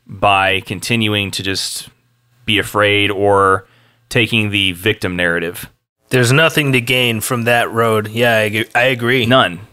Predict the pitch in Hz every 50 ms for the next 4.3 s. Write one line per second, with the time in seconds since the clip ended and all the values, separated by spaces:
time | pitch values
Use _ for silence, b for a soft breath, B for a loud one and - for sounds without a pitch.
0 | _ _ - 135 131 139 143 147 156 160 165 160 - 156 147 147 139 147 147 147
1 | 156 160 156 151 135 - - 151 147 139 139 139 139 131 107 123 127 135 131 127
2 | 123 120 120 117 113 110 104 _ _ _ _ _ _ _ _ _ _ - 131 120
3 | 123 135 135 135 135 131 127 123 135 _ - 123 113 107 - 120 123 123 113 -
4 | - - 131 127 113 101